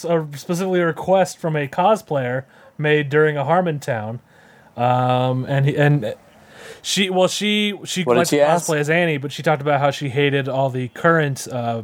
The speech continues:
Speaker 1: Annie outfits because they're all, she, she mainly wears pants these last few seasons, and this woman liked wearing skirts and dresses, and she asked Dan Harmon to put Annie in a skirt or a dress again.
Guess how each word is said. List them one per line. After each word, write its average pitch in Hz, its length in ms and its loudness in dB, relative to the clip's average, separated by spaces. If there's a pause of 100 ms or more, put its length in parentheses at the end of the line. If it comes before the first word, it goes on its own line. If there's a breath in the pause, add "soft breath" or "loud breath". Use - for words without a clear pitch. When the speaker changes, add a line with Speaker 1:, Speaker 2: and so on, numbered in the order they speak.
(140)
Speaker 1:
Annie 120 360 -6
outfits 117 320 -6
because 127 220 -8
they're 127 160 -4
all, 117 320 -4 (460 soft breath)
she, 143 220 -4 (120)
she 156 160 -6
mainly 143 240 -2
wears 127 180 -4
pants 160 400 0
these 127 180 -8
last 120 200 -6
few 135 80 -6
seasons, 120 480 -6 (340 loud breath)
and 135 140 2
this 139 160 2
woman 131 240 2
liked 123 240 0
wearing 120 280 0
skirts 120 360 -6
and 120 100 -6
dresses, 131 460 -2 (400 loud breath)
and 135 120 -4
she 151 180 0
asked 147 240 2
Dan 147 140 0
Harmon 135 300 2
to 127 300 -2
put 139 120 -4 (200)
Annie 131 420 -2
in 127 80 0
a 127 80 0
skirt 127 300 -2
or 123 100 2
a 117 60 -2
dress 156 260 0
again. 110 240 -8